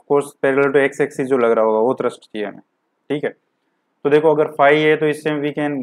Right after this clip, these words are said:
get the radial, uh, direction में जो वेलोसिटी है, वो क्या होगी, minus del phi over del r at r equals to a, यहाँ पे ही लग रहा है thrust जो प्रेशर है, so minus del phi over del r करेंगे तो क्या आएगा, u minus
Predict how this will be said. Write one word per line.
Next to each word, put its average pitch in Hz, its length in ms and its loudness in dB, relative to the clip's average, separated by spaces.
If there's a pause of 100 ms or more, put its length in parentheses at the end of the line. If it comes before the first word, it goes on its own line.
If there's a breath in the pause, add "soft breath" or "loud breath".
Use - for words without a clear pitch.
get 131 260 -2
the 135 120 0
radial, 135 420 2
uh, 110 280 -2 (100)
direction 120 300 2
में 131 120 -2
जो 123 140 -2
वेलोसिटी 120 440 -4
है, 127 80 -6
वो 123 220 -6
क्या 127 120 -2
होगी, 123 260 -2 (560)
minus 127 440 -4
del 123 160 0 (120)
phi 127 200 0
over 117 220 -2
del 113 240 -2
r 123 120 0 (380)
at - 140 -6 (100)
r 123 60 4 (100)
equals 127 300 -8
to 131 100 -10
a, 151 140 -2 (500)
यहाँ 120 180 -4
पे 131 100 -2
ही 139 60 0
लग 135 200 -2
रहा 143 140 -4
है 147 160 -10
thrust 147 220 -8 (640)
जो 123 140 -6
प्रेशर 131 360 -4
है, 131 60 -8
so 120 320 -10
minus 139 440 -4
del 127 220 -4
phi 139 140 0
over 131 180 -2
del 123 220 2
r 117 40 -2
करेंगे 117 220 -6
तो - 120 -20
क्या 107 120 -4
आएगा, 104 240 -4 (120)
u 123 140 -4 (420)
minus 113 400 -10